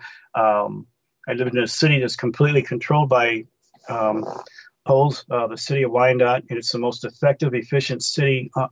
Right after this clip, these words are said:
on this whole metropolitan area. They have their own, they're totally independent from Detroit. They're totally independent from everywhere.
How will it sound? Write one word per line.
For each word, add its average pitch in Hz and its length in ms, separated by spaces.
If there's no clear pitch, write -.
on 127 140
this 123 280
whole 156 220
metropolitan 135 600
area. 113 240
They 110 100
have 127 140
their 123 180
own, 131 240
they're 120 100
totally 180 380
independent 139 420
from 131 120
Detroit. 117 400
They're 110 100
totally 156 320
independent 127 440
from 120 140
everywhere. 110 440